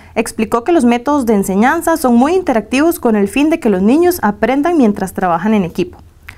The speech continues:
Los talleres tienen un costo de cuarenta y cuatro mil colones. La cancelación del monto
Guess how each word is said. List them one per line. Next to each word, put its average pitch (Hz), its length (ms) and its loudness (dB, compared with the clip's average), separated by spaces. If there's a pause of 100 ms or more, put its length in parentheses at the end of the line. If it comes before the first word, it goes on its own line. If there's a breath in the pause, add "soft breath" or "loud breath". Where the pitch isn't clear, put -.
(220 loud breath)
Los 208 180 -2
talleres 254 440 -2
tienen 330 240 2
un 349 80 0
costo 349 300 0
de 302 100 0
cuarenta 202 340 -4
y 180 60 -6
cuatro 180 240 -4
mil 220 180 0
colones. - 460 -4 (260 soft breath)
La 202 140 -2
cancelación 185 560 -4
del 185 140 2
monto 240 400 0